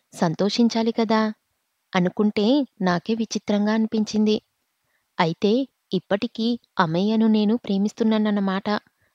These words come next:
అనుకున్నాను. రెండు గంటలు గడిచినా ఏ వివరాలు అందకపోయేసరికి చాలా అశాంతితో వేగిపోతున్నాను. ఏ పని మీద మనసు లగ్నం చెయ్యలేకపోతున్నాను.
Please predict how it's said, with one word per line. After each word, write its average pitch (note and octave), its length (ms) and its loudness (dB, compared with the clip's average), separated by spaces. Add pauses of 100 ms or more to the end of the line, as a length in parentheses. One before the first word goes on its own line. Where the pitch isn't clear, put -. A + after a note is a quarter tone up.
అనుకున్నాను. A#3 640 2 (1080)
రెండు G3+ 320 2
గంటలు F#3+ 400 -2
గడిచినా G#3+ 440 -2 (320)
ఏ F3+ 160 0
వివరాలు G#3+ 580 -2
అందకపోయేసరికి A3 1160 0 (520)
చాలా F#3 400 0 (140)
అశాంతితో G#3 720 -2 (380)
వేగిపోతున్నాను. G#3 880 0 (840)
ఏ F3 160 0
పని G#3+ 280 0
మీద A3 260 2
మనసు F#3+ 640 -2
లగ్నం A3 360 -2
చెయ్యలేకపోతున్నాను. G#3 1160 -2